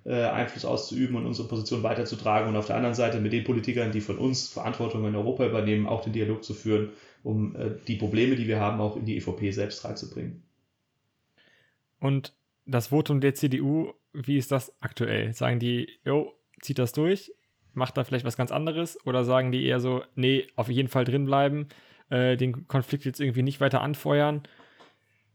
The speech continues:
Speaker 2: Wie ist dort die Stimmung?
Speaker 1: Also die Union sagt schon, dass wir, äh, alles versuchen müssen, um in diesem Verband zu bleiben.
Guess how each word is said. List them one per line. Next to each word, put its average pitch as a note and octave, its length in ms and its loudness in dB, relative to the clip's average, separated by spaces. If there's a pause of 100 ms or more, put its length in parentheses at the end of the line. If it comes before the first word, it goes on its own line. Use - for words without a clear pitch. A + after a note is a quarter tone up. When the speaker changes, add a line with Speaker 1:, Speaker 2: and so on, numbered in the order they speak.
(140)
Speaker 2:
Wie C3+ 220 0
ist B2 120 -2
dort C3+ 140 4
die B2 80 2
Stimmung? A#2+ 340 4 (1700)
Speaker 1:
Also C3+ 200 0
die C3+ 100 4
Union C3+ 360 6
sagt B2+ 280 2
schon, D3 500 2
dass C3 240 0
wir, B2 420 4
äh, C3 40 -4
alles B2 420 2
versuchen B2+ 400 -2
müssen, B2+ 340 0
um A#2+ 140 0
in A2+ 60 -4
diesem A2+ 160 -4
Verband G#2+ 260 0
zu - 120 -8
bleiben. B2 500 0